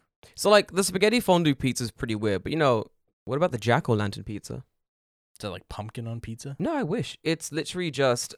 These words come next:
Speaker 1: um, they've taken a
Speaker 2: S-,
Speaker 1: pizza
Speaker 2: is
Speaker 1: and
Speaker 2: it,
Speaker 1: they've shaped
Speaker 2: and they
Speaker 1: it in a jack-o'-lantern shape.
Speaker 2: Oh, that's fun.
Speaker 1: Yeah, it's fun.
Speaker 2: That's fun.
Speaker 1: So
Speaker 2: Uh, I don't know
Speaker 1: Halloween
Speaker 2: how
Speaker 1: thing.
Speaker 2: you'd cut that accurately, but that's fun.
Speaker 1: You can't. It's like, it's, like, cute, creepy, perhaps just me, but a big jack-o'-lantern face staring back at me while I eat is not what I consider appetizing.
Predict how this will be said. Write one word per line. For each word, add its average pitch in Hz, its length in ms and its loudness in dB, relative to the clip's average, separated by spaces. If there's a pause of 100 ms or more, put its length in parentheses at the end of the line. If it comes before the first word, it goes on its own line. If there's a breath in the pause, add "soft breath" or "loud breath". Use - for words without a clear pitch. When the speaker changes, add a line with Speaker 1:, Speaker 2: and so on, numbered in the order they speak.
Speaker 1:
um, 117 160 2
they've 120 100 -2
taken 156 300 0
a 127 40 -2
Speaker 2:
S-, - 60 -6
Speaker 1:
pizza 131 340 -4
Speaker 2:
is 104 100 0
Speaker 1:
and 107 80 -2
Speaker 2:
it, 107 40 2
Speaker 1:
they've 107 100 -2
shaped 120 300 0
Speaker 2:
and 113 80 0
they 113 60 4
Speaker 1:
it 101 80 0
in 110 120 -4
a 101 60 -2
jack-o'-lantern 135 760 -2 (160)
shape. - 320 -6 (100)
Speaker 2:
Oh, 156 120 -2
that's 92 240 -4
fun. - 180 -12 (100)
Speaker 1:
Yeah, - 360 -6
it's - 100 -8
fun. - 240 -6
Speaker 2:
That's - 180 0
fun. 90 280 -12 (520)
Speaker 1:
So - 120 6
Speaker 2:
Uh, 151 100 8
I - 100 6
don't 262 140 6
know 240 60 6
Speaker 1:
Halloween 170 60 2
Speaker 2:
how 220 80 8
Speaker 1:
thing. 226 120 6
Speaker 2:
you'd 120 160 -6
cut - 240 4
that 104 200 0
accurately, 120 540 -6
but 196 140 -4
that's 311 180 2
fun. 101 300 -4 (160)
Speaker 1:
You 196 100 -4
can't. 127 340 0
It's 156 140 -2
like, 165 160 6
it's, 160 200 0
like, 214 240 -2
cute, 247 240 -4
creepy, 196 260 -2
perhaps 180 280 -2
just 160 120 -6
me, 160 140 0
but 147 140 2
a 139 40 2
big 151 480 0
jack-o'-lantern 131 840 -2
face 120 300 -2
staring 120 300 -2
back 113 160 0
at - 60 -10
me 117 80 -4
while 107 180 -4
I 104 160 -4
eat 101 240 -6
is 101 120 -8
not 110 240 -4
what - 120 -6
I 104 40 -4
consider 101 460 -8
appetizing. 95 500 -14